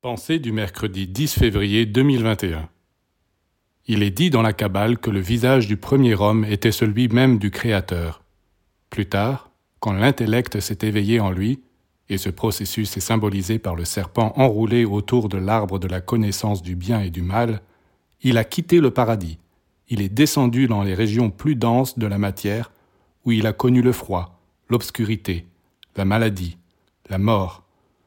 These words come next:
et son visage s'est altéré. Alors maintenant qu'il n'est plus l'image fidèle de Dieu, il a perdu sa puissance.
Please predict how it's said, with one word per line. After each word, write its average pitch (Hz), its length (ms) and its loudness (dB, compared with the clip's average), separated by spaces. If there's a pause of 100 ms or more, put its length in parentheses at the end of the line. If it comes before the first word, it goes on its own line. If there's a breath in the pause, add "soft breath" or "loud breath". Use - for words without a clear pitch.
(380)
et 104 80 -6
son 113 180 0
visage 120 480 0
s'est 113 260 -4
altéré. 98 460 -4 (1400)
Alors 92 300 -4
maintenant 127 480 4
qu'il 113 180 -2
n'est 104 140 0
plus 165 240 0
l'image 117 400 2
fidèle 113 360 0
de 90 120 -4
Dieu, 117 360 -2 (540 soft breath)
il 113 140 2
a 110 40 2
perdu 131 360 0
sa 135 140 -2
puissance. - 720 -4